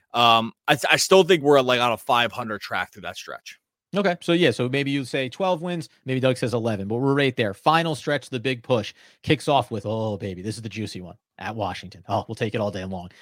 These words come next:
Speaker 2: Then you get against Chicago. If you think there's a chance there, uh, you go look at their schedule. They have the twelfth toughest remaining strength of schedule in the N B A right now. So Chicago may stumble a little bit, but they are a veteran-heavy team, even if not a deep playoff team.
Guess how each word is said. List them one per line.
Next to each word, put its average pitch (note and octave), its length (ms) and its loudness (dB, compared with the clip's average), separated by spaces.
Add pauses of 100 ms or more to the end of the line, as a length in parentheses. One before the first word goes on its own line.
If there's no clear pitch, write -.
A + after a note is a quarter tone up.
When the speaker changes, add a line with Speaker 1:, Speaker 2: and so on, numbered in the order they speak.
(160)
Speaker 2:
Then C#3 140 4
you E3 100 2
get E3+ 140 6
against E3+ 240 -2
Chicago. F3+ 460 0
If E3 100 -6
you B2 80 -6
think D3 180 -2
there's D#3 120 -4
a D3+ 40 -4
chance E3 480 -2
there, D#3 300 0
uh, B2+ 60 -6
you B2+ 200 -6
go C3+ 160 0
look D3 140 2
at - 80 -4
their D3 80 -2
schedule. D3 340 -2
They C3+ 60 2
have A#2+ 80 -2
the A#2+ 60 -6
twelfth C#3+ 360 -2 (260)
toughest - 480 -4
remaining C3+ 440 -6
strength C3+ 260 -6
of C3 100 -8
schedule C#3 400 -2
in C3 200 -6
the B2+ 180 -8
N C3 100 -2
B B2+ 180 -2
A B2+ 120 0
right C3+ 180 -4
now. C#3 180 -4
So - 140 -10
Chicago B2+ 520 -2
may B2 180 -4
stumble D#3 340 -2
a D3+ 60 0
little C3 160 2
bit, B2+ 180 -2
but B2+ 120 -6
they B2+ 80 0
are B2 240 0 (240)
a B2 80 -2
veteran-heavy C3+ 680 2
team, A#2+ 280 -8
even B2 220 -6
if A#2 100 -8
not B2 240 -2 (240)
a B2+ 60 -8
deep B2 260 -4
playoff B2 320 2
team. F#2+ 240 -12